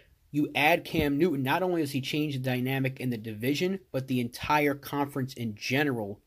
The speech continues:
gets changed. So let's look at Cam Newton's career statistics. Sixty-eight and fifty-five with one tie. He's completed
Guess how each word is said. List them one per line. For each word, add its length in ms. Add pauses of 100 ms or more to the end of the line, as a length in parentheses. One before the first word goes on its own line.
gets 220
changed. 560 (560)
So 120
let's 260
look 220
at 120
Cam 300
Newton's 320
career 360
statistics. 640 (420)
Sixty-eight 580
and 100
fifty-five 560
with 120
one 260
tie. 260
He's 160
completed 500